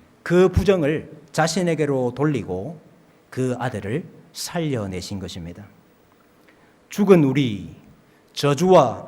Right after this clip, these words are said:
심판을 당한 우리와 하나가 되시고 연합되셔서 저주와 죽음은 그분이 당하시고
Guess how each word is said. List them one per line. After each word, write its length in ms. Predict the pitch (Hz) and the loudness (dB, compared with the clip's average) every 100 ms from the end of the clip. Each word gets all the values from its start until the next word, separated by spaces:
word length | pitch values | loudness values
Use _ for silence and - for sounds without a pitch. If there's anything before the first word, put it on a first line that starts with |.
| - | -18
심판을 640 | - - 196 196 214 214 202 | -8 0 0 2 4 4 4
당한 460 | 143 160 180 - - _ - | 4 2 -2 -8 -20 _ -4
우리와 540 | 135 190 139 85 78 - - _ _ | 2 4 4 0 -8 -18 -20 _ _
하나가 420 | - 170 196 190 | -6 2 6 6
되시고 720 | 214 208 220 123 190 - - - _ _ 110 | 4 -2 -4 -2 -2 -4 -18 -20 _ _ 0
연합되셔서 1040 | 160 196 107 - 110 107 101 98 92 95 - _ _ _ _ _ _ - | 2 2 0 -6 -8 -8 -12 -12 -14 -16 -20 _ _ _ _ _ _ -8
저주와 720 | 127 123 131 131 127 123 120 | -4 -2 0 0 2 0 -4
죽음은 680 | - 175 160 156 160 160 - | -4 -2 0 0 -2 -10 0
그분이 460 | 254 254 202 185 | 4 6 4 4
당하시고 520 | 127 98 95 104 80 | 0 -2 -4 -8 -14